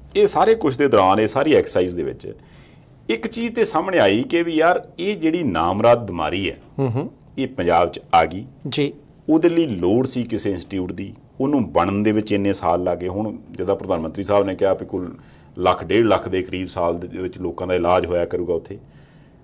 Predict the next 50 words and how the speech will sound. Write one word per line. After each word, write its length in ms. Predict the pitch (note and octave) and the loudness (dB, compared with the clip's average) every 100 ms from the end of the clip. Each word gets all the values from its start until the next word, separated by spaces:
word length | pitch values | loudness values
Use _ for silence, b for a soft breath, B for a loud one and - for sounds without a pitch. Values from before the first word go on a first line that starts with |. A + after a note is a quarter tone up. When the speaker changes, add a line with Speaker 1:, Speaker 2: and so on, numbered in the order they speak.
| - - - | -20 -16 -6
Speaker 1:
ਮੈਂ 160 | C3+ G#3+ | -2 0
ਨਾ, 120 | A#3+ | 2
ਲੱਖ, 400 | G#2 G2 - D#3 | 4 4 2 0
ਡੇਢ 220 | F3 F#3+ | 2 4
ਲੱਖ 260 | E3+ D#3+ D#3+ | 4 2 0
ਦੇ 120 | E3+ | -2
ਕਰੀਬ 320 | D#3+ D#3+ D3+ | 0 -2 0
ਜੇ 120 | D#3 | 0
ਲੋਕਾਂ 380 | C#3+ A#2+ - C3+ | 2 0 0 2
ਦਾ 140 | C#3 | 4
ਇਲਾਜ 320 | C3+ G#2 A2 A#2+ | 6 6 4 2
ਉੱਥੇ 240 | A#2+ B2+ | 0 -2
ਹੋ 200 | G2 F2+ | 0 -2
ਜਾਵੇ, 300 | D#2+ A2 C#3+ | 0 0 0
ਤੇ 200 | C#3+ D#3 - | -2 -8 -6
ਉਤੋਂ 280 | C3+ C3+ D#3 | -8 -4 -2
ਵੀ 120 | C#3+ | -2
ਕਈ 200 | B2+ A2+ | 0 0
ਗੁਣਾ 220 | A#2 A#2+ | 0 -2
ਵੱਧ 220 | G#2+ A2+ | -2 -2
ਮਰੀਜ਼ 300 | G#2 E2+ D2+ | -6 -8 -10
ਨੇ, 160 | C#2+ - b b b | -14 -18 b b b
ਸਾਰਿਆਂ 360 | - G2 G2+ C3 | 0 4 6 4
ਨੂੰ 100 | B2+ | 0
ਫਿਰ 180 | A2+ C#3 | 0 0
ਵੀ 100 | C#3+ | 2
ਇਲਾਜ 220 | A#2+ G#2 | 2 2
ਨਹੀਂ 140 | G#2 | -2
ਮਿਲਣਾ। 220 | F#2 F#2 - - | -10 -12 -16 -4
Speaker 2:
ਨਹੀਂ, 240 | B3+ A#3 D#3+ | 0 0 0
ਉਹ, 280 | G#3+ F3 | 4 4
ਅਹ, 400 | D3+ - D#3+ C#3 | 2 0 4 4
ਮੈਨੂੰ 280 | C#3 D3+ G3 | 2 0 4
ਲੱਗਦਾ 280 | F3+ E3 A#3 | 4 6 2
ਕਿ 380 | A#3+ A#3 A3 - - | 2 4 4 2 -6
ਜਿੱਥੇ 340 | C#3+ D3 - A#3+ | -6 -6 -2 -2
ਨਾ 100 | C#4 | -2
ਭਗਵੰਤ 380 | - A2+ C3+ | -2 -2 0
ਮਾਨ 160 | C3 C#3+ | -2 -4
ਸਾਹਿਬ 240 | D3+ E3 | -2 -2
ਨੇ 80 | F3 | 0
ਗੱਲ 200 | C#3 B2+ | -2 -4
ਛੇੜੀ 260 | A#2+ C3+ C3 | -4 -4 -4
ਸੀ 100 | F3+ | -4
ਵੀ 100 | G3+ | -4
ਸਾਡੇ 320 | D#3+ D3+ D3+ | -4 0 0
ਇਸ 160 | B2+ - | 0 -4
ਕਰਕੇ 260 | C3+ - | -8 -6
ਕੈਂਸਰ 320 | C#3 B2+ C#3+ | -8 -6 -6
ਹੁੰਦਾ, 260 | C#3 B2 | -8 -10